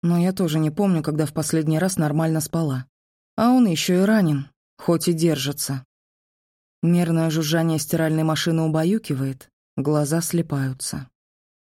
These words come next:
К счастью, аппарат издает звонкую трель, оповещая об окончании программы. И я заставляю себя встать, чтобы переложить вещи в сушилку. Только после этого позволяю себе расслабиться и вытянуться на скамье в полный рост.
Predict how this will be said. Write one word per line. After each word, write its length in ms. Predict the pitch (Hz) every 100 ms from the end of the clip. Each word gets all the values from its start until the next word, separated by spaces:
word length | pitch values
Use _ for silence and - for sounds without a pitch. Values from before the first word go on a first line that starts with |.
| _ _ _ _
К 60 | -
счастью, 520 | - 202 202 - 180
аппарат 380 | 156 165 190 190
издает 420 | 160 165 170 156
звонкую 500 | 151 170 165 165 165
трель, 400 | 165 214 175 131 _ _ _ -
оповещая 560 | 156 165 160 - 226
об 80 | 185
окончании 520 | 156 156 147 156 151
программы. 600 | 151 170 156 151 131 135 - _ _ _ _ -
И 80 | 170
я 240 | 196 233
заставляю 480 | 185 160 175 170 170
себя 280 | 156 160 165
встать, 340 | - 220 190
чтобы 280 | - 147 143
переложить 540 | 156 151 151 147 190
вещи 300 | 151 151 -
в 60 | 151
сушилку. 600 | - 165 143 123 - 101 - _ _ _ _ _ _ _ _
Только 320 | - 208 190
после 300 | 196 190 208
этого 260 | 220 190 165
позволяю 460 | 160 156 165 170 160
себе 220 | 160 165
расслабиться 680 | 160 - 202 190 165 -
и 40 | 156
вытянуться 500 | 180 185 165 151 156
на 80 | 147
скамье 400 | 151 156 160 170
в 100 | -
полный 360 | 156 151 151
рост. 380 | 135 120 -